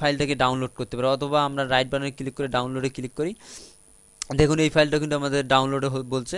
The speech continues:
এখন আমরা ক্লিক করলে দেখুন এই যে ডাউনলোড হয়ে যাচ্ছে, কিন্তু এই যে সার্চ পাচ্ছেন হয়ে যাচ্ছে। তো এইভাবে আমরা ডাউনলোড করে নিলাম, দেখুন এটা ডাউনলোড হয়ে গেছে। তো আমরা দেখুন এই, এই যে এই ফাইল,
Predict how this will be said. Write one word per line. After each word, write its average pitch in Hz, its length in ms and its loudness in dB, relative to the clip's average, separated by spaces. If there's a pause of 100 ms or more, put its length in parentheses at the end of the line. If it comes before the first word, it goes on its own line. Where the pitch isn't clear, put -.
এখন 156 200 -2
আমরা 139 140 0
ক্লিক 135 300 -6
করলে 170 200 0
দেখুন 127 180 -4
এই 120 180 -4
যে 117 60 -4
ডাউনলোড 113 380 -4
হয়ে 117 100 -4
যাচ্ছে, 113 280 -8
কিন্তু 107 160 -14 (500)
এই 123 160 -4
যে 120 160 -4 (320)
সার্চ 120 260 -6 (140)
পাচ্ছেন 131 300 -12
হয়ে 123 140 -6
যাচ্ছে। 123 220 -6 (100)
তো 233 60 -4 (180)
এইভাবে 175 380 2
আমরা 160 260 2
ডাউনলোড 135 320 4
করে 131 180 0
নিলাম, 107 180 -6 (680)
দেখুন 139 220 0
এটা 131 200 -2
ডাউনলোড 131 340 2
হয়ে 131 240 2
গেছে। 117 200 -6 (260)
তো 127 80 -8
আমরা 131 200 -4
দেখুন 135 280 -2
এই, 139 180 0 (260)
এই 143 100 2 (140)
যে 127 60 -2
এই 123 200 0
ফাইল, 120 180 2